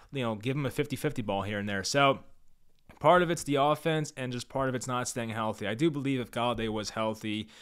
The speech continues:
um, we'd see much better results right now. But, yeah, this offense with Jason Garrett, it's not fun, and I do wish there were more targets for their wide receiver one because, as we saw last week, you know, Toney and Golladay combined for only three targets. That's unacceptable.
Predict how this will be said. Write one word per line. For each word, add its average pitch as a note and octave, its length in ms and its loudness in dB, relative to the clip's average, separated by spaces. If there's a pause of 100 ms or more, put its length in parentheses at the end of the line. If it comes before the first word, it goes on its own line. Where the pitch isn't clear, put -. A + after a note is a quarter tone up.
(180)
um, G#2+ 300 0
we'd B2 160 -2
see - 120 -4
much A2+ 280 -2
better A2+ 180 2
results A2 420 -2
right A2+ 160 -2
now. A#2 280 -4
But, G2+ 280 -4 (240)
yeah, F#2 260 -2
this A#2+ 160 -2
offense E3 340 2
with C3 100 -4
Jason C3+ 320 0
Garrett, B2+ 380 2
it's B2 100 -6
not F#3+ 220 4
fun, D#3 420 6
and C#3 260 0
I C3 60 2
do D3 180 2
wish D#3+ 200 0
there D3 80 2
were C#3 80 2
more C#3 160 4
targets C3+ 400 0
for D3+ 180 -2
their C3 160 2
wide A#2+ 220 4
receiver A#2+ 380 -2
one A#2+ 280 -2
because, G#2 380 -4
as C#3 180 0
we D3 60 -2
saw C3 180 -2
last B2 340 0
week, G#2 200 -6
you A2 40 -6
know, G2+ 140 -6
Toney C#3 400 -4
and A2+ 180 -6
Golladay A2+ 400 0
combined G#2+ 560 -2
for G#2 200 -6
only G#2+ 240 -4
three A2 260 -6
targets. G#2 400 -4
That's G2 200 -12
unacceptable. G#2+ 720 -6